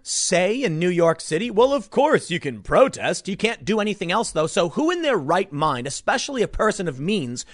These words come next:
would want to live in the nightmare world of Escape from New York? Certainly not I,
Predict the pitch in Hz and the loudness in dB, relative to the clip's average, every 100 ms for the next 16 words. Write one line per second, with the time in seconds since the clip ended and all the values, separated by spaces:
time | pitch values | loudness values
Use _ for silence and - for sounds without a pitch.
0 | - 165 220 165 214 277 - 302 240 196 | -16 0 0 4 4 4 2 -4 0 2
1 | 185 160 - 175 208 208 185 185 180 196 | 2 -2 -16 -4 0 2 2 0 2 2
2 | 247 - 220 220 185 170 170 170 160 151 | 0 0 0 2 4 6 6 4 2 0
3 | - - 185 - - - 190 170 175 175 | -4 -2 -2 -2 -6 2 2 4 4 4
4 | 175 165 110 - _ - - - - 262 | 6 4 2 -8 _ -20 -20 -10 -2 0
5 | 320 302 302 277 240 240 - 214 139 110 | 0 -2 -2 2 0 0 4 4 4 0